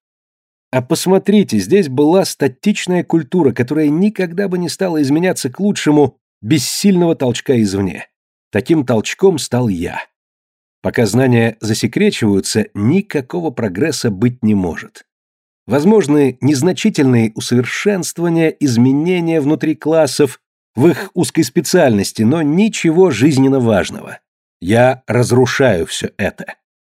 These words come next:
Я передам Хертугу информацию, принадлежащую всем кланам, плюс множество сведений, которые им неизвестны. Это нарушает нормальный баланс в обществе. Ранее все эти вооружённые кланы были примерно равны, а теперь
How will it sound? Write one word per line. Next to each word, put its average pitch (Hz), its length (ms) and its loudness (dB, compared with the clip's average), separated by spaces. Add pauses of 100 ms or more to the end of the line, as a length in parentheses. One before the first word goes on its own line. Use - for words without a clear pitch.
(180)
Я 139 200 2
передам 160 400 2
Хертугу 160 720 2
информацию, 151 720 0
принадлежащую 131 720 2
всем 147 340 -2
кланам, 95 420 0
плюс - 300 -2
множество 196 440 0
сведений, 165 640 2 (180)
которые 151 400 2
им 131 100 4
неизвестны. 104 640 -2 (480)
Это 170 540 0
нарушает 127 680 0
нормальный 135 400 -2
баланс 104 420 -4
в 98 120 -4
обществе. - 580 -6 (580)
Ранее 139 480 2
все 131 200 0
эти 123 140 0
вооружённые 113 560 0
кланы 156 400 -2
были 185 240 -2
примерно 175 640 -2
равны, 139 560 -2
а 113 100 -2
теперь 185 520 -4